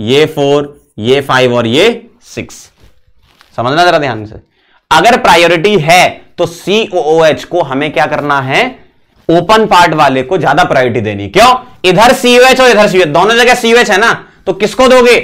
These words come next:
ओपन पार्ट को दोगे। यहां क्यों नहीं किया ऐसा? क्यों? क्योंकि यहां तो अलग अलग थे ना functional group।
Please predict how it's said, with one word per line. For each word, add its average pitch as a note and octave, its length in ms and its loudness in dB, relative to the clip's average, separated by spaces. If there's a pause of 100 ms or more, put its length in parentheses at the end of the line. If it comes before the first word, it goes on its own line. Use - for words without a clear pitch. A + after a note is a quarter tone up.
ओपन F3 300 0
पार्ट D3+ 240 0
को B2 100 -6
दोगे। G2 300 -8 (300)
यहां F#3+ 400 2
क्यों C4 200 2
नहीं B3+ 220 2
किया B3 220 2
ऐसा? B3 260 2 (680)
क्यों? B3 220 2
क्योंकि A#3 240 0
यहां A3 280 2
तो B3 100 0
अलग A#3 220 4
अलग C4+ 240 2
थे G3 80 0
ना B3 120 2
functional C4+ 360 0
group। - 500 -4